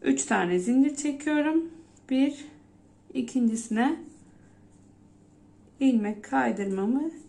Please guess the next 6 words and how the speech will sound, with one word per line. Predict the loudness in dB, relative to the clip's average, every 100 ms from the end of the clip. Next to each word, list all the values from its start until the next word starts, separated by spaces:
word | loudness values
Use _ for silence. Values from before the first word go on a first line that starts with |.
| -10
yapıyorum. | -8 -6 -4 -2 -2 -2 -6 -18 -20 -20 -20 _ -20 _ -20 -20 -20 -20 -20 -20 _ -14
Aynı | -4 -2 0 -2
şekilde | -4 -10 -10 -10 -6 -2 -2 -4 -12 -20 -20 -20 -20 _ -20 -16 -6
bir, | -2 -2 -6 -14 -20 -20 -20 -20 -20 _ -20 -10
iki, | -8 -8 -6 -6 -6 -14 -20 -20 -20 -20 -20 -8
üç. | -4 -4 -6 -10 -12